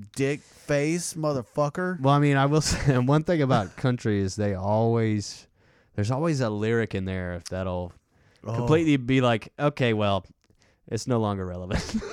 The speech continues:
Speaker 2: To what I'm going through. Like, I
Speaker 1: Yes,
Speaker 2: left, I left my
Speaker 1: yes.
Speaker 2: last can of dip at your apartment. Like, okay, well, I don't dip, so <laughs> like,
Speaker 1: Yeah.
Speaker 2: you
Speaker 1: I
Speaker 2: had me
Speaker 1: was
Speaker 2: till the dip come,
Speaker 1: I
Speaker 2: man.
Speaker 1: was talking to, uh, um, someone the other day from Las Vegas, and,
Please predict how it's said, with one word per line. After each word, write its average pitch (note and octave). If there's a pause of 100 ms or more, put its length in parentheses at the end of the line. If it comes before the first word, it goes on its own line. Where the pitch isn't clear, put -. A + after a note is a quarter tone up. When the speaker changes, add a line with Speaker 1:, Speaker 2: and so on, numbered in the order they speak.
(580)
Speaker 2:
To -
what C#4+
I'm A#3
going F3+
through. G3+
Like, C3+
I -
Speaker 1:
Yes, D#3+
Speaker 2:
left, C#3
I C#3+
left C#3
my D3
Speaker 1:
yes. C#3
Speaker 2:
last C3+
can C3+
of A#2+
dip B2+
at B2+
your A2+
apartment. G2
Like, A2+ (180)
okay, B2+
well, F2+
I F#2+
don't F2+
dip, E2
so G2+ (300)
<laughs> -
like, E4+
Speaker 1:
Yeah. A2 (100)
Speaker 2:
you D#3+
Speaker 1:
I F#3
Speaker 2:
had G3
me F#3+
Speaker 1:
was F3+
Speaker 2:
till F3
the D#3+
dip C#3
come, G#2
Speaker 1:
I C#3+
Speaker 2:
man. D3+
Speaker 1:
was D#3
talking C#3+
to, C#3
uh, A#2
um, F#2 (200)
someone C3
the B2
other A#2
day G#2+
from A2+
Las F#2+
Vegas, F2
and, E2+